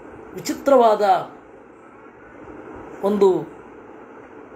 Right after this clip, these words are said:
ಅಧ್ಯಾಯ ಇದು.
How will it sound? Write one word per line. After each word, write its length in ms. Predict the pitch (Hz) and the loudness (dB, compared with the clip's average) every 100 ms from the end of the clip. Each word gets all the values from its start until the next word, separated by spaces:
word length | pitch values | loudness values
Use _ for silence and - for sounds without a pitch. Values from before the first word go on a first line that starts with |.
| - - - - - - - - - - - - - | -20 -20 -20 -20 -20 -18 -18 -18 -18 -20 -20 -14 -2
ಅಧ್ಯಾಯ 560 | 180 151 139 226 233 220 | -2 -2 2 4 4 2
ಇದು. 360 | 190 156 - | -2 -8 -16